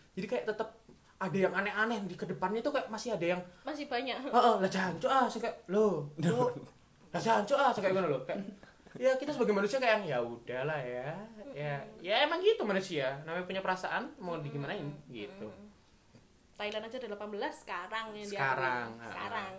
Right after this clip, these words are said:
Speaker 2: Tahu tahun depan
Speaker 1: Ta-
Speaker 2: lima ratus sekian.
Speaker 1: Enggak, enggak. Itu suku, itu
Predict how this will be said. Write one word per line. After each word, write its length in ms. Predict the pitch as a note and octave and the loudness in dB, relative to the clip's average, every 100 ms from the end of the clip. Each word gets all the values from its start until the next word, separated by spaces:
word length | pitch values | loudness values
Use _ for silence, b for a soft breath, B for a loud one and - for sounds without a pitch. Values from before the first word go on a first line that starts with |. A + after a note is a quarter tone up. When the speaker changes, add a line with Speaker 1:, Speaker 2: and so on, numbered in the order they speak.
| G3 - | -16 -16
Speaker 2:
Tahu 220 | - G#3 G3 | -12 -10 -10
tahun 180 | G3 F#3+ | -12 -16
depan 260 | G3 - G3 | -16 -16 -14
Speaker 1:
Ta- 220 | G#3 - | -16 -16
Speaker 2:
lima 160 | G#3 - | -8 -6
ratus 260 | G3 G3 G3+ | -6 -8 -14
sekian. 340 | - - G#3 - | -10 -6 -2 0
Speaker 1:
Enggak, 240 | C#3 C3+ A2 | 0 -2 -4
enggak. 220 | A#2 A2 - | -10 -14 -12
Itu 120 | D3 F#3+ | -6 -2
suku, 300 | A3 G#3 F3 C3+ | -2 2 2 0
itu 180 | C#3 | -4